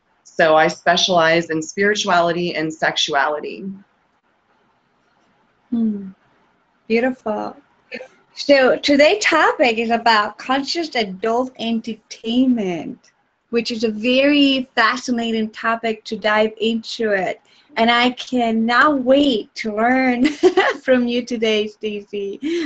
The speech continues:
Speaker 2: I really want to learn more about this, and hopefully our audience, uh, everyone who, you know, say yes to this summer, really learn so much from you today and bring some goodies into their intimate life, into the relationship,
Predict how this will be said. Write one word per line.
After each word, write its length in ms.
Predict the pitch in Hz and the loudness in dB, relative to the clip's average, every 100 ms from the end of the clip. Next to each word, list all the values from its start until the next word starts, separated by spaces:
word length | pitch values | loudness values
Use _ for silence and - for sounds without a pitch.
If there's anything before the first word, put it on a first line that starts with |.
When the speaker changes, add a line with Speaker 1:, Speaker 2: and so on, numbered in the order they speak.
| 247 | 0
Speaker 2:
I 60 | 247 | 0
really 340 | 240 262 269 | 4 4 4
want 240 | 254 240 | 2 0
to 120 | 240 226 | -2 -2
learn 200 | 208 214 | 0 0
more 140 | 208 | -2
about 280 | 202 196 - | 0 -2 0
this, 380 | 247 262 269 240 | 2 2 2 2
and 260 | 226 208 208 | 0 0 -4
hopefully 440 | 220 247 277 254 226 | -2 -2 0 0 2
our 120 | 214 - | 0 -2
audience, 500 | 233 247 247 220 208 | -4 -2 0 -2 0
uh, 220 | 208 196 - _ _ | 0 0 -6 _ _
everyone 460 | 233 240 269 254 226 | -6 -2 2 2 0
who, 360 | 226 226 220 - _ | -4 -2 -2 -4 _
you 140 | 220 | -2
know, 120 | 214 202 | -2 -2
say 200 | - 214 | -2 -2
yes 320 | 208 240 285 | 0 -2 -2
to 100 | - | -4
this 220 | 226 220 220 | 0 0 2
summer, 460 | 220 214 190 175 _ _ _ | 0 2 0 -4 _ _ _
really 580 | 214 247 240 240 233 220 - | 0 0 2 0 -2 -4 -6
learn 320 | 220 220 220 | -2 0 0
so 220 | - 220 | 0 0
much 180 | 214 202 | 0 -4
from 220 | 214 202 | -6 -6
you 100 | 202 | -6
today 540 | 196 202 196 196 190 - | -8 -2 0 0 -2 -2
and 320 | 196 190 185 _ _ - | -2 -2 -4 _ _ -4
bring 240 | 262 262 | 2 2
some 240 | 262 247 226 | 2 -2 -2
goodies 400 | 247 262 247 226 | 0 2 2 0
into 460 | 220 220 220 208 | -2 -2 -2 -2
their 260 | 202 196 190 | 0 -2 0
intimate 420 | 214 220 226 220 | -2 -2 -2 0
life, 300 | 220 214 208 | 2 2 0
into 180 | 196 196 | -4 -8
the 140 | 190 | -6
relationship, 580 | 190 196 202 196 - 196 | -4 -6 -6 -12 -6 -6